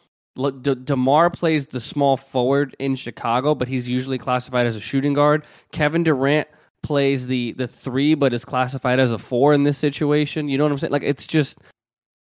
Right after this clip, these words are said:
there's too many holes in the voting methods. There's just too many inconsistencies for this voting process.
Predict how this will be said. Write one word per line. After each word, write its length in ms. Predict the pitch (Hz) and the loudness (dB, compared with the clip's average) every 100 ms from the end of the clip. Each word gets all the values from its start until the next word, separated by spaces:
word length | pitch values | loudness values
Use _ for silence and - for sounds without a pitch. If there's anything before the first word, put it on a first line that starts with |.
| _ 147 | _ 0
there's 260 | 147 135 | 2 0
too 340 | - - 196 190 | -6 -4 -2 0
many 300 | 170 165 147 | 0 0 -2
holes 760 | - 147 151 135 117 113 - - | -2 2 2 2 -4 -8 -12 -8
in 220 | 139 139 | -2 0
the 80 | 127 | 0
voting 400 | 117 131 123 113 | 2 2 2 -2
methods. 460 | 107 - 107 113 | -8 -10 -12 -8
There's 280 | 117 117 - | -6 -6 -8
just 300 | - 139 - | -10 -10 -10
too 220 | - 190 | -8 -6
many 440 | 175 165 156 143 - _ | -4 -2 -2 -2 -8 _
inconsistencies 1200 | - 160 - 131 - 151 - 135 123 123 110 110 | -4 -2 -4 -8 -4 -6 -2 -4 -4 -6 -6 -8
for 280 | - 147 143 | -4 2 4
this 180 | 127 117 | 4 0
voting 400 | 110 113 120 110 | -2 -2 -2 -4
process. 640 | - 107 117 156 160 156 | -4 -4 -4 -4 -4 -6